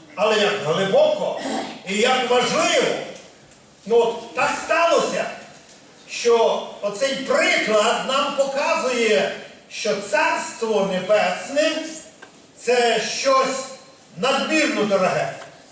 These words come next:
Ну, що людина дасть за викуп своєї душі?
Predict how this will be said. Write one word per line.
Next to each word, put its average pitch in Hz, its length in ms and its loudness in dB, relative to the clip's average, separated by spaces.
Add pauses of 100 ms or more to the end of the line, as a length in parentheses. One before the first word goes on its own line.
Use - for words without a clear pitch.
(540)
Ну, 269 160 0
що 311 360 0 (100)
людина 302 360 4
дасть 277 520 0
за 247 120 4
викуп 269 440 0 (120)
своєї 240 320 -2
душі? - 400 -8